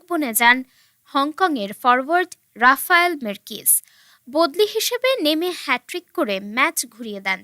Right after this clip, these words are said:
তিনি। তবে ম্যাচ শেষে স্মারক বল না পাওয়ায় ক্ষোভ প্রকাশ করেছেন এই ফরাসি বংশোদ্ভূত ফুটবলার। তার অভিযোগ, তিনি বারবার বল চাইলেও কেউ দিতে রাজি হয়নি,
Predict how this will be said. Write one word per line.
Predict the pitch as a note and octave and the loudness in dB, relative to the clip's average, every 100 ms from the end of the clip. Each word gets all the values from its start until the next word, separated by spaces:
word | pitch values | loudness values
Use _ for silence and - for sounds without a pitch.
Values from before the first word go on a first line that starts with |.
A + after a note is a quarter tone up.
| - | -14
তিনি। | G#3+ - _ _ _ _ | -18 -18 _ _ _ _
তবে | A#3 A3 G#3 | -6 -4 -2
ম্যাচ | G#3 G#3 | -2 -2
শেষে | - E4+ E4 C4+ E4 | -4 -6 -6 -6 -6
স্মারক | - C#4+ A#3+ D#4 E4+ | 0 4 4 4 0
বল | G4+ G#4 | 2 2
না | F4+ E4+ | 4 2
পাওয়ায় | F4 F4+ A3+ G3 - | 6 4 6 2 -4
ক্ষোভ | - - - | -6 -6 -6
প্রকাশ | G#3 G#3+ - | -8 -6 -8
করেছেন | - G#3+ - E4+ F#4 _ | -8 -6 -4 -6 -8 _
এই | A3 G#3+ _ _ _ | -12 -12 _ _ _
ফরাসি | _ C#4 C4+ E4 - B3+ | _ -2 -2 -2 -6 -10
বংশোদ্ভূত | G#3 G#3+ A3+ - A3 - B3 A#3 _ | -8 -8 -8 -16 -16 -14 -14 -14 _
ফুটবলার। | - G#3+ A3 G3 - - _ _ _ - | -16 -12 -6 -6 -8 -18 _ _ _ -2
তার | G#3 F#3+ | 0 0
অভিযোগ, | - A#3 E4 F4+ A4 _ | -6 -4 -4 -2 -6 _
তিনি | E4+ E4 E4+ | -4 -2 2
বারবার | D#4 D#4 F4 E4+ | 4 4 2 2
বল | B3 B3 | 0 -2
চাইলেও | B3+ F#4 F4+ A#3 C#4+ | -2 -4 -4 -6 -8
কেউ | D4+ C4+ | -6 -6
দিতে | A#3 - B3+ | -6 -4 -2
রাজি | A3+ G3+ A3+ | 2 2 2
হয়নি, | A3 G3+ F#3+ - | -6 -8 -8 -16